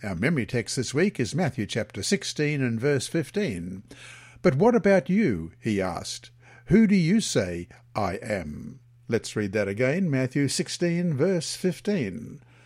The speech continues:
"But what about you?" he asked. "Who do you say I am?"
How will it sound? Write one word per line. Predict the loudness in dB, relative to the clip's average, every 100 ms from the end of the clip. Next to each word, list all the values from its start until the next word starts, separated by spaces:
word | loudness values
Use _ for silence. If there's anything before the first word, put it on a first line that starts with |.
| -20 -18 0
"But | 2
what | 4 2
about | 4 2 2
you?" | 2 0 0 -2 -6
he | -2 0
asked. | 0 -2 -6 -10 -14 -20 _ _ _ _
"Who | 0 2
do | 4
you | 2 2 0
say | 0 0 0 0 -8 -12 _ -10
I | -8 -6
am?" | -4 -6 -6 -10 -14 -18